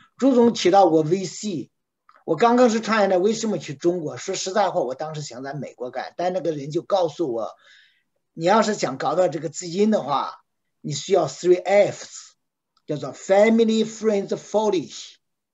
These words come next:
只有那三种人才愿，愿意投资你这创业公司，这就是资金的困难。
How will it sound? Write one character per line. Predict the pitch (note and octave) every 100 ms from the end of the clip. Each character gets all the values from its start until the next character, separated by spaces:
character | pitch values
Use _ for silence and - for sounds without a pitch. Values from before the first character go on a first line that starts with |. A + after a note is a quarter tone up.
| _ _ - _ _ _ _ _ _ _ _ _ -
只 | C4
有 | C4
那 | G#3
三 | D#3 G#3 A3
种 | G3
人 | E3 D#3
才 | D3
愿， | C#3+ D#3+ D#3
愿 | E3 E3
意 | D3
投 | - C#3
资 | C3+
你 | C#3+ A2+
这 | -
创 | B2 - B2+
业 | A2+
公 | A2+
司， | A#2
这 | F#3
就 | F3+ E3
是 | C3+
资 | - E3+
金 | D3 D#3
的 | G#2+
困 | - - F#2+
难。 | -